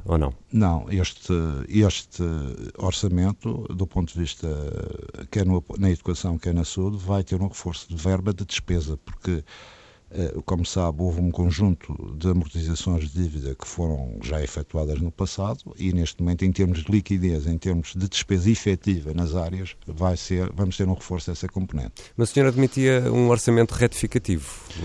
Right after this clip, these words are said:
Speaker 1: para o próximo
Speaker 2: Mas
Speaker 1: ano?
Speaker 2: neste momento, eh, nós vamos conseguir, eh, iniciar, antecipar o, en-, entre cinco a sete e meio por cento o processo de restituição,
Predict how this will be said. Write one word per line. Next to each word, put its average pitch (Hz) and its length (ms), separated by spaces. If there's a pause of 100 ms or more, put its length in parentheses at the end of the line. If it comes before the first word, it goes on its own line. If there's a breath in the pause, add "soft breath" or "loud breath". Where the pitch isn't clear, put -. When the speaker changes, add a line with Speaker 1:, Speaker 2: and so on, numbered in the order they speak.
(140)
Speaker 1:
para 90 120
o - 20
próximo 95 180
Speaker 2:
Mas 127 80
Speaker 1:
ano? 180 120
Speaker 2:
neste - 260
momento, 120 640
eh, 113 580
nós 127 480
vamos 123 400
conseguir, 110 600
eh, 95 640
iniciar, 110 640
antecipar 113 680
o, 85 840
en-, 104 280
entre - 200
cinco 123 560
a 71 260
sete 101 300
e 101 60
meio 92 180
por - 100
cento 110 360
o - 20
processo 98 640
de 101 240
restituição, 98 840